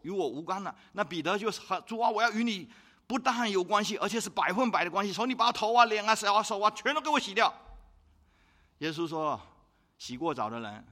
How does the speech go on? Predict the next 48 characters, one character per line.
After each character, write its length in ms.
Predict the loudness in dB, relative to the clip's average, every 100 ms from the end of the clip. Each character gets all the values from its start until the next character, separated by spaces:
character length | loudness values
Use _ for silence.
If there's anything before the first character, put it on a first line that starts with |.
| -20
哎， 200 | -20 -20 _ _
洗 180 | -18 -14
完 180 | -10 -10
脚 220 | -12 -14
就 100 | -16
可 200 | -20 -20 -20 -20
以 60 | -20
了。” 200 | -20 _ _ _ _ _ _ _ _ _ _ _ _ _ _ _ _ -16
那 100 | -8
耶 160 | -8
稣 180 | -6 -6
也 120 | -6
为 460 | -8 -6 -6 -8 -14 _ _ _ _ -20 -20 _ _ _ _ _ -8
卖 200 | -6 -6
他 160 | -10 -16
的 100 | -16
犹 180 | -14
大 160 | -14 -14
洗 160 | -18 -20
脚， 120 | -20 -20 _ -14
当 120 | -12
然 120 | -12
犹 140 | -14
大 160 | -12 -12
没 140 | -10
有 100 | -12
洗 140 | -12 -16
过 120 | -18
澡， 240 | -18 -20 _
哎， 100 | -16 -10
那 80 |
这 160 | -6 -8
些 60 | -6
都 160 | -8
是 80 | -8
比 160 | -12 -12
喻 100 | -12
的 100 | -14
说 160 | -18
法， 120 | -20 -12
就 120 | -12
是 120 | -12 -16
没 280 | -18 -14 -14
被 320 | -12 -14 -14 _ _
神 220 | -20 -16
的 80 | -12
话 200 | -12 -12 -12
干， 160 | -14